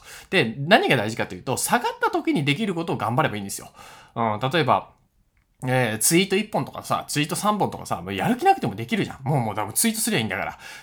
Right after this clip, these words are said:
ね。うん、もう時間だってさ、もう五分、十分あったらできるんだから、えー、それをやればいいんですよ。もうやる気がなくても続けられることを続けるっていうことが大事なんですよね。だからブログとかも、えー、五千字、一万字書くって言ったらやっぱやる気とかモチベーションとかさ、えー、いるかもしれないけど、そうじゃなくてもう書き始めるんですよ。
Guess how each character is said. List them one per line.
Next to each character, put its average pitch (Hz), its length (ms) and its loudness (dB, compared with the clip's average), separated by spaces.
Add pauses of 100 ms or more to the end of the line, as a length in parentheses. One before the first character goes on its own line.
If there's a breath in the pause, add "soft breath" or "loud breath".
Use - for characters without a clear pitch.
ね。 135 240 0
う 127 60 -6 (100)
ん、 101 40 -6
も 104 100 -4
う 104 60 -6
時 127 140 -4
間 185 160 0
だ 190 100 2
っ - 40 -10
て 135 80 -6
さ、 131 100 0
も 104 120 -2
う - 20 -10
五 131 100 0
分、 131 220 0
十 143 120 -4
分 113 160 -6
あ 101 40 -4
っ - 20 -14
た 101 100 -8
ら 92 60 -10
で 107 120 -6
き 160 120 -4
る 156 80 0
ん 107 60 -4
だ 92 80 -10
か 87 100 -14
ら、 98 160 -2 (240 loud breath)
え 117 120 0
ー、 120 40 2
そ 226 140 2
れ 254 60 2
を 165 60 2
や 123 120 4
れ 165 60 4
ば 131 80 0
い - 20 -4
い - 40 -6
ん - 20 -8
で 82 60 -10
す - 40 -10
よ。 92 80 -6
も 120 80 0
う 143 40 2
や 220 100 2
る 277 120 -4
気 285 120 -6
が 277 100 -2
な 302 120 -4
く 240 100 -8
て 269 100 0
も 226 100 4
続 165 240 -4
け 175 120 2
ら 175 80 4
れ 175 80 4
る 170 60 0
こ 190 100 -2
と 214 100 0
を 160 40 0
続 120 220 -2
け 120 120 0
る 113 120 -2
っ - 220 -20
て 262 80 0
い 262 40 0
う - 40 0
こ 240 80 0
と 151 80 2
が 104 80 2
大 98 160 4
事 98 80 -6
な 80 80 -6
ん 71 40 -10
で 65 40 -14
す - 80 -16
よ 117 60 0
ね。 190 180 4
だ 190 120 2
か 156 60 6
ら - 40 4
ブ 147 100 0
ロ 202 140 0
グ 214 100 -6
と 208 80 -2
か 143 120 -4
も、 170 260 2 (220 loud breath)
え 107 200 0
ー、 107 40 -2
五 117 140 -2
千 185 240 -2
字、 185 100 -4
一 180 160 -4
万 214 140 2
字 214 80 -4
書 226 100 -2
く 220 100 -6
っ - 40 -6
て 214 80 -8
言 220 40 -12
っ - 20 -2
た 214 60 4
ら - 40 0
や - 0 -
っ - 40 -18
ぱ 104 100 0
や 101 140 0
る 123 100 0
気 - 80 -10
と 143 80 -2
か 104 80 -4
モ 113 100 -4
チ 117 120 -6
ベ 127 40 2
ー - 40 2
シ 131 100 0
ョ 127 40 2
ン - 40 0
と 123 60 -6
か 95 80 -6
さ、 95 180 0 (260 loud breath)
え 110 200 4
ー、 - 20 2
い 110 100 2
る 147 100 4
か 147 120 2
も 107 60 -4
し 113 100 -4
れ 107 80 -2
な 107 100 -2
い 101 60 -6
け 107 100 -6
ど、 107 220 0
そ 226 120 0
う - 20 4
じ 202 60 4
ゃ 143 40 2
な 117 60 2
く - 20 0
て 104 40 -2
も 104 140 -4
う - 20 -6
書 196 60 -6
き 277 140 -4
始 240 180 2
め 240 80 4
る 185 60 2
ん 113 40 -2
で - 40 -6
す - 80 -6
よ。 - 80 -10